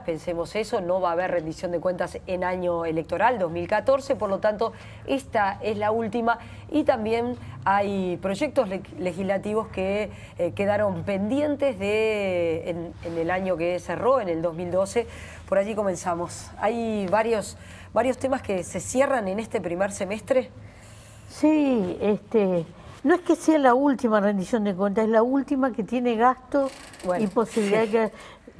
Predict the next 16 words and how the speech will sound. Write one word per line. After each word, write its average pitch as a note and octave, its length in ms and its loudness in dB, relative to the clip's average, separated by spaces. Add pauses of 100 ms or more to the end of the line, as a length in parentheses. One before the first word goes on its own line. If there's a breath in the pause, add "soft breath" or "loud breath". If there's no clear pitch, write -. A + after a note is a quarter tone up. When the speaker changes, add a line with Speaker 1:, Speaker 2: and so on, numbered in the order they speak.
(120)
Speaker 2:
porque A3+ 200 4
Speaker 1:
modificación, G#3 760 2
claro. G#3 340 2
Speaker 2:
to-, F#3 40 -12
claro, F#3 600 0
porque G3 260 -2
todos A#3+ 240 0
los A#3+ 180 -4
años A3 460 -4 (180)
hay F#3+ 320 0
rendición E3+ 540 -6
de F3 60 -8
cuentas. F3 260 -10 (760 loud breath)
Este, A3 760 -2
sí, E4+ 340 4
hay, D4 500 4